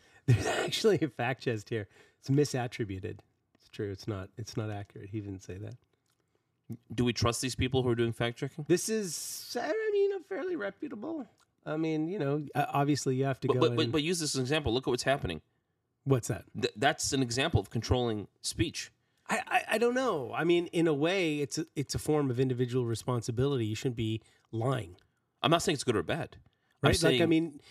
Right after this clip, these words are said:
Speaker 1: if
Speaker 2: control of
Speaker 1: you're,
Speaker 2: speech
Speaker 1: if
Speaker 2: is
Speaker 1: you're
Speaker 2: happening.
Speaker 1: disseminating lies and those lies result in negative consequences, who is at fault?
Speaker 2: But why are you saying lies? It could be a misquote. We don't know that. Well, here's what I'm saying. I'm saying if
Speaker 1: No,
Speaker 2: it's
Speaker 1: no,
Speaker 2: wrong.
Speaker 1: I mean, I, I, you're,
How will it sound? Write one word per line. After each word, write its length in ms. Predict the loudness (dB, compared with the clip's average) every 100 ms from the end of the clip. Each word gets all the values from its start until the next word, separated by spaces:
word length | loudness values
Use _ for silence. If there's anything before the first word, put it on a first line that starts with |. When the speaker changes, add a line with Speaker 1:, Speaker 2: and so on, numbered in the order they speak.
| -20
Speaker 1:
if 60 | -6
Speaker 2:
control 280 | 0 2 6
of 20 | 8
Speaker 1:
you're, 180 | 8
Speaker 2:
speech 140 | 6 4
Speaker 1:
if 80 | 4
Speaker 2:
is 40 |
Speaker 1:
you're 80 | 6
Speaker 2:
happening. 200 | 6 4
Speaker 1:
disseminating 1120 | 0 -2 -4 -2 0 2 2 2 2 0 0 0
lies 540 | 2 2 -2 -8 -4
and 120 | 2
those 220 | 4 4 2
lies 400 | 0 2 2 0
result 440 | -2 0 -2 -2
in 240 | -4 -4 -8 _ _ _ _ _
negative 600 | -2 2 2 2 0 -2
consequences, 840 | -2 -4 -2 -4 -4 -6 -8 -8 -8 _ -6 0 2
who 420 | 4 4 4 2
is 180 | -2 0
at 140 | -2
fault? 300 | -4 -8 -2
Speaker 2:
But 120 | 2 4
why 100 | 4
are 40 |
you 40 |
saying 320 | 2 0 0 2
lies? 240 | 0 0
It 160 | -2 -2
could 160 | -2
be 120 | 2
a 60 | 2
misquote. 600 | 0 -2 0 0 -2 -12 0
We 100 | 2
don't 200 | 4 2
know 140 | -2 -4
that. 180 | -8 -16 -20 _ _ _ _ _ _ _ _
Well, 120 | 4 6
here's 240 | 6 4
what 80 | 2
I'm 80 | 0
saying. 260 | 0 -2 -2
I'm 100 | -2
saying 320 | 0 0 2
if 120 | 4 6
Speaker 1:
No, 140 | 6
Speaker 2:
it's 100 | 6
Speaker 1:
no, 120 | 4
Speaker 2:
wrong. 80 | 4
Speaker 1:
I 20 | 2
mean, 220 | 2 2
I, 140 | -2 -2
I, 40 | -2
you're, 180 | -2